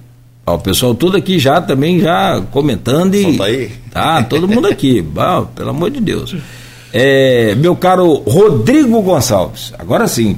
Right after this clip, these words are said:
Speaker 1: titular dessa bancada, jornalista, editor de política do jornal Folha da Manhã, que, aliás, vem atualizando ali hoje no, é, ponto,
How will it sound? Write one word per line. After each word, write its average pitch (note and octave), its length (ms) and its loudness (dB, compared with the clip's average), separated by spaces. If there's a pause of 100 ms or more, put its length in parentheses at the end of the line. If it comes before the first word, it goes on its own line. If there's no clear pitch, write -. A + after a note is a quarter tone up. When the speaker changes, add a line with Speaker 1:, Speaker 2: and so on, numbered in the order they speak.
Speaker 1:
titular F3 500 2
dessa E3 280 2
bancada, C#3 640 0 (320)
jornalista, D3 840 2
editor C#3+ 680 2 (340)
de C3 300 2
política C#3+ 680 2
do A#2+ 160 2
jornal A#2 380 2
Folha B2 260 0
da A2+ 120 2
Manhã, A#2 280 0
que, D#3 140 -2
aliás, C#3 380 2
vem C#3 240 0
atualizando B2+ 680 0
ali A#2 160 2
hoje A#2+ 320 2
no, A#2 720 4 (480)
é, G2 840 0 (260)
ponto, A2 800 0